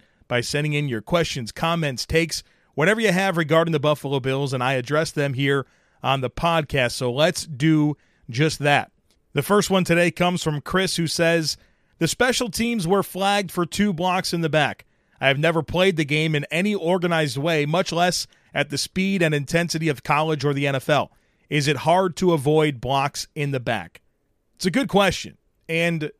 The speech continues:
the reality is blocks in the back on returns in the N F L are quite frequent.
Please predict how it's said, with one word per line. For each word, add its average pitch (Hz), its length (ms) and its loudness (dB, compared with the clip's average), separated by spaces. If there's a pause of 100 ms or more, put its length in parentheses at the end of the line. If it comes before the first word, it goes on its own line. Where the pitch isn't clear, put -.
(280)
the 147 120 -4
reality 190 640 2
is 160 320 2
blocks 180 440 -2
in 180 140 0
the 151 80 -2
back 160 480 -2 (540)
on 156 200 2
returns 180 600 0
in 165 80 -2
the 165 100 0
N 170 100 2
F 160 160 -2
L 165 220 2
are 139 220 0
quite 170 280 0
frequent. 143 440 -6